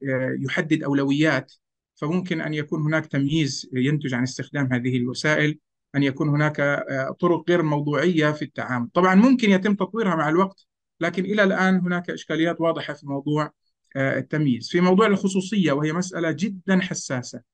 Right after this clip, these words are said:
استخدام الذكاء الاصطناعي، آه، في تحليل كميات هائلة من البيانات الشخصية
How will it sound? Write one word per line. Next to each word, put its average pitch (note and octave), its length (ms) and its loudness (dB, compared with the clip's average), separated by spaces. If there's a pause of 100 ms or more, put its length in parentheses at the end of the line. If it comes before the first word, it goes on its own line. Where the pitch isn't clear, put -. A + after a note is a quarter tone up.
(300)
استخدام F3 540 0
الذكاء D#3 360 -2
الاصطناعي، E3 800 -4 (300)
آه، C3+ 80 -2
في C#3 140 -6
تحليل F3 280 0
كميات F3 460 -2
هائلة D3+ 240 -2
من C#3+ 60 -2
البيانات D3 360 -4
الشخصية D#3+ 680 0